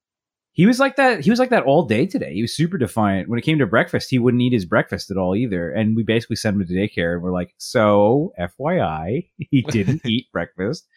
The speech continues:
Speaker 1: Uh, but it's, it sounds to look like my, my, my problems aren't as bad as yours because I, I, I'm not at the point where I wanna get rid of my kids yet.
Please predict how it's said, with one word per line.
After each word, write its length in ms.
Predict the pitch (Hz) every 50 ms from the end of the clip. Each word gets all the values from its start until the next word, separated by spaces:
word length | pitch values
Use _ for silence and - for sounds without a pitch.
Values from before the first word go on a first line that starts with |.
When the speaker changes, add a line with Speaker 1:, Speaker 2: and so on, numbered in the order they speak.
| _ _ _ _ _ _ _ _ _ _ -
Speaker 1:
Uh, 340 | 104 113 110 104 92 85 85 _ _ _ _ _ _ _ -
but 180 | 131 123 120 - _ _ _ - -
it's, 220 | 151 156 156 185
it 120 | 175 170
sounds 320 | - - 196 220 240 - -
to 80 | 226 220
look 340 | 185 180 208 214 202 185 170 - -
like 200 | 165 160 160 156
my, 320 | 160 165 170 170 175 175 165
my, 240 | 156 156 165 165 160
my 260 | 147 143 156 160 170 175
problems 500 | 175 160 139 127 131 131 131 131 120 135
aren't 220 | 135 131 131 131
as 80 | 120 104
bad 180 | 123 120 120
as 180 | 120 113 101 107
yours 300 | 139 135 107 101 104 -
because 480 | - 120 - 123 117 107 98 98 107 - _ _ -
I, 160 | - - 170 165
I, 240 | 160 185 196 196 -
I'm 160 | 165 180 185
not 200 | 190 190 196 196
at 100 | 196 196
the 80 | 190 175
point 400 | 180 - - 170 180 196 196 -
where 100 | 156 147
I 60 | 147 147
wanna 360 | 147 147 151 151 143 131 107 92 _ -
get 220 | - 147 160 -
rid 220 | - 131 135 151 156
of 140 | 147 107 101
my 100 | 113 104
kids 480 | - - - 139 139 131 117 95 87
yet. 160 | 98 92 -